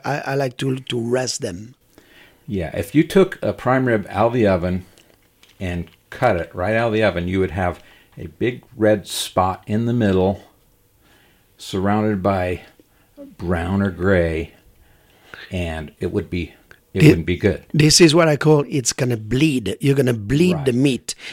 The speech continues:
Speaker 1: and that's why you don't want to do that.
Speaker 2: But
Speaker 1: You wanna
Speaker 2: letting it
Speaker 1: rest it.
Speaker 2: rest,
Speaker 1: Yeah.
Speaker 2: that blood comes back out because as it cools, it, it, uh, it's not under pressure, and the blood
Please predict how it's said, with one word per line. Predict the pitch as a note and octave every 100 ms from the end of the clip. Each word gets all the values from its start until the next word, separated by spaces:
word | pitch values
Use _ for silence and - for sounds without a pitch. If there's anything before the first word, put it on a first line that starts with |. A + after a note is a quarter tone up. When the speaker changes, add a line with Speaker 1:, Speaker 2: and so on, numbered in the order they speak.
| -
Speaker 1:
and | C#3+ C#3+
that's | D3+ E3+ F3
why |
you | D3 B2+
don't | B2+ C#3
want | D3 C3+
to | B2+
do | A#2 B2+
that. | G#2
Speaker 2:
But |
Speaker 1:
You | A2
wanna | C3 C#3
Speaker 2:
letting | B2
it | B2
Speaker 1:
rest | C3 B2+
it. |
Speaker 2:
rest, | C#3+ A2+ F#2+ - -
Speaker 1:
Yeah. | C3 A#2 _ _ _ _ _ _ -
Speaker 2:
that | G2 F#2 -
blood | A2 A#2+ G#2
comes | - F#2 E2+
back | E2 G2+ A2 -
out | C#3+ A#2 G2+ -
because | G2 - F2+ -
as | E2 F2+
it | -
cools, | - - D3+ A#2+ A#2 - -
it, | F2+ F2 - - - -
it, | E2+ E2 - E2
uh, | D2+ - - - - - -
it's | G#2
not | G#2 G2+
under | A2 A#2
pressure, | - G#2+ G2+ -
and | F2+
the | E2
blood | - F#2 E2 -